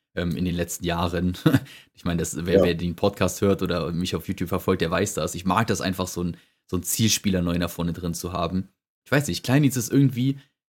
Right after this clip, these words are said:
Speaker 1: das, was er spielt, passt gar nicht zu seiner Statur, aber er spielt's unglaublich geil. Um das nochmal hier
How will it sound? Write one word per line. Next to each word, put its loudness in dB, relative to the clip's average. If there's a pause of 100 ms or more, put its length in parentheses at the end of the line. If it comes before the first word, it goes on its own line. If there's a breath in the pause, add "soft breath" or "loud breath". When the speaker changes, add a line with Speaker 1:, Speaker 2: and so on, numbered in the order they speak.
(200)
Speaker 1:
das, -2
was 4
er 6
spielt, 4
passt -4
gar 6
nicht 4
zu -2
seiner 6
Statur, 2
aber 0
er 2
spielt's -4
unglaublich -2
geil. -4
Um -4
das -4
nochmal -2
hier 0